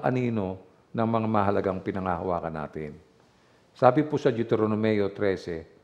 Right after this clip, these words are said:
mula una hanggang lima, pakinggan mo mabuti. "Kung sa inyo'y may lumitaw na propeta o nagbibigay ng kahulugan sa mga panaginip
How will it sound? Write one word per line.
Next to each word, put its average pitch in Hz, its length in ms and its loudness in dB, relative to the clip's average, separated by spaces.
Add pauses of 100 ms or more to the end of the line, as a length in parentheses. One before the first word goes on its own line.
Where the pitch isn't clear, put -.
(140)
mula 101 240 0
una 98 360 -4
hanggang 90 240 -8
lima, 90 280 -6 (800)
pakinggan 95 380 -2
mo 87 180 -8
mabuti. 78 360 -12 (1800)
"Kung 185 200 2
sa 202 120 8
inyo'y 170 240 4
may 160 160 6
lumitaw 143 360 6
na 127 120 2
propeta 110 760 2 (880)
o 120 240 8
nagbibigay 117 600 4
ng 113 120 2
kahulugan 104 480 4
sa - 160 -2
mga 98 200 -2
panaginip 87 560 -6